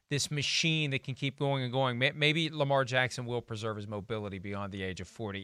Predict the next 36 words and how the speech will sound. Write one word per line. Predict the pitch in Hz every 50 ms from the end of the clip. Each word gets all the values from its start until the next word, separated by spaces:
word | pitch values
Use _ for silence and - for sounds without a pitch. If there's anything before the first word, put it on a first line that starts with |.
| 123 165
Either | 175 170 160
way, | 143 139 135 131 127
the | 120 117
Ravens | 117 123 123 117 113 110
wanna | 104 107 101
keep | - - - 151 143
him | 135 131
around, | 127 120 117 117 117 113 98
and | 104 120 113
at | 107 -
some | - 127 117 104
point | - - 113 107 104
they | - 104
surely | 98 - - 120 110 104 104
will | 95 101 95
figure | - - 117 107 101 98 92
out | 92 92 90 87 - _ _ _ - - - _ _ _ _ _ _ _ _ _ _ - -
a, | 135 131 - -
a | 147
contract | - - - 160 165 165 - - 151 131 110 107 107 - - _ _ _ _ -
that | 139 127 -
keeps | - 175 170 - - -
him | 139 127
there. | 120 113 113
The | 110 -
question | - - 151 139 - - - 135
is, | 127 120 -
can | - 127 127 131
they | 123 123
figure | - - - - 139 127 127 127 117 113
out | 104 107 110 - -
the | - 117 - - -
offense | 123 139 160 - - - - 95 92 107 123 - - - - - - _ _ _ -
that | 147 147
allows | 151 156 147 139 135 151 170 196 208 - -
them, | - 139 110 101 101 107 131 135